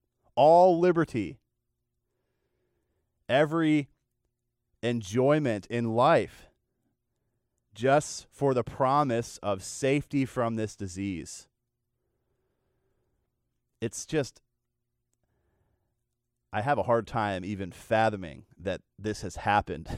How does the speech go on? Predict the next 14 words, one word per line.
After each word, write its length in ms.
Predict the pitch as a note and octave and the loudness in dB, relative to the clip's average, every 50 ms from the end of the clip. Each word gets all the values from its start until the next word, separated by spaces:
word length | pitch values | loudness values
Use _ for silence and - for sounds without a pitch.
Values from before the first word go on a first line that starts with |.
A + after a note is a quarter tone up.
| - - | -12 -14
<laughs> 120 | - - F2+ | -16 -14 -6
to 180 | - - D3 | -2 -2 0
the 120 | A#2 A2 G#2+ | 0 0 -2
world 400 | G2+ G2+ F#2+ E2+ D2+ - - _ _ _ _ _ _ _ _ _ _ _ _ _ _ _ _ _ _ _ _ - | -2 -4 -4 -6 -8 -10 -14 _ _ _ _ _ _ _ _ _ _ _ _ _ _ _ _ _ _ _ _ -14
and 200 | F#2+ G2 F#2+ G2 | -12 -10 -8 -6
that 140 | F#2+ F#2 - | -8 -8 -8
people 340 | - A#2 A2+ - A2 G#2 F#2+ | -8 -8 -6 -4 -4 -4 -2
have 200 | G2+ F#2+ F#2 - - - _ _ _ _ _ _ _ _ _ _ - | -4 -4 -6 -8 -12 -20 _ _ _ _ _ _ _ _ _ _ -14
accepted 580 | F#2+ - - - - A#2 A#2+ C3 _ - E2+ | -14 -14 -14 -10 -4 -4 -4 -4 _ -8 -12
it, 140 | - - - _ _ _ _ _ _ _ _ _ _ _ _ _ _ _ _ _ _ _ _ _ _ _ _ _ _ _ _ _ _ _ _ _ - | -12 -14 -16 _ _ _ _ _ _ _ _ _ _ _ _ _ _ _ _ _ _ _ _ _ _ _ _ _ _ _ _ _ _ _ _ _ -10
have 160 | - G2+ G2 | -8 -6 -6
accepted 720 | F#2+ - - - - A#2+ B2 B2 - G#2 F#2+ F2+ F2+ F#2 - _ _ _ _ _ _ _ _ _ _ _ _ _ _ _ - | -6 -8 -10 -6 -2 -2 -2 -2 -2 -4 -6 -6 -6 -10 -14 _ _ _ _ _ _ _ _ _ _ _ _ _ _ _ -12
this 260 | G2 G2+ G2+ - - | -10 -8 -8 -8 -10
totalitarianism. 1300 | - - G#2+ G2 - - - A#2 A2 A2+ G#2+ G#2 - - G#2+ G#2 G#2 G2 F#2 E2+ D2+ C#2+ F#2 - C2 - | -12 -10 -10 -10 -8 -6 -2 -2 0 0 0 -2 -4 -6 -6 -6 -6 -8 -8 -10 -12 -14 -14 -16 -18 -20